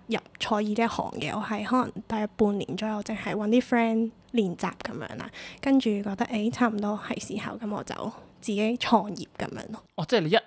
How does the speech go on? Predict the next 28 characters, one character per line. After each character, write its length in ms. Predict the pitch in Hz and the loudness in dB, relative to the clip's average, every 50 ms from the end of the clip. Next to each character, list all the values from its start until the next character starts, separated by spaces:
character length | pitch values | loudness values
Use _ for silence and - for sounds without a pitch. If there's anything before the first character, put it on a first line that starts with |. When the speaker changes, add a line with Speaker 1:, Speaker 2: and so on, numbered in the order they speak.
| - 123 | 0 -2
Speaker 2:
嚟 160 | 104 92 87 85 | -2 -2 -2 0
就 80 | 98 101 | 0 0
已 100 | 107 110 | 0 2
經 140 | 131 156 147 | 2 2 2
係 180 | 123 127 104 - | 4 2 0 0
唔 80 | - 110 101 | 0 -2 -2
係 120 | 92 92 95 | 0 0 6
幫 140 | - 139 123 | 6 8 6
人 60 | 95 82 | 6 4
打 220 | 85 82 85 95 | 0 0 0 0
工 220 | 101 - 113 107 101 | 0 2 0 0 0
㗎 80 | 92 | -2
咯 100 | 87 85 - - | -2 -4 -4 -6
喎？ 280 | - - - - - - 240 220 | -8 -6 -6 -2 4 6 6 8
Speaker 1:
係 60 | 226 | 8
啊， 100 | 220 233 | 8 8
因 80 | 277 330 | 8 10
為 80 | 381 302 | 8 8
其 120 | - 226 208 | 8 6 2
實 120 | 208 196 - | 2 2 2
我 220 | 208 208 208 214 214 - - _ - | 2 4 4 4 2 0 -8 _ -6
自 100 | - 220 | -4 -2
己 240 | 208 208 214 233 240 | 0 4 4 4 6
都 120 | 294 285 | 6 6
有 80 | 277 226 202 202 | 6 6 4 4
少 140 | 214 202 214 | 2 2 2
少 160 | - 220 214 214 | 2 0 0 0
係 400 | 196 - - - - 123 208 | 0 -2 -4 -4 -4 -4 -6